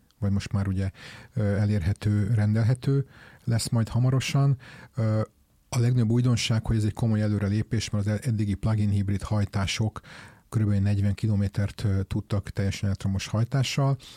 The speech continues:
ez most száz kilométerre, ö, fog növekedni. Én azt gondolom, hogy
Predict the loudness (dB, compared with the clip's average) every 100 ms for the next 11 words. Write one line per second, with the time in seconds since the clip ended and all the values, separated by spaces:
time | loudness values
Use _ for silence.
0 | -18 -4 -2 0 -2 0 0 -2 -2 0
1 | 0 0 0 0 0 -2 -8 -20 -6 -2
2 | 0 -2 -6 -2 0 2 2 2 0 0
3 | 2 2 0 -2 -20 -20 -16 -2 0 2
4 | 2 2 0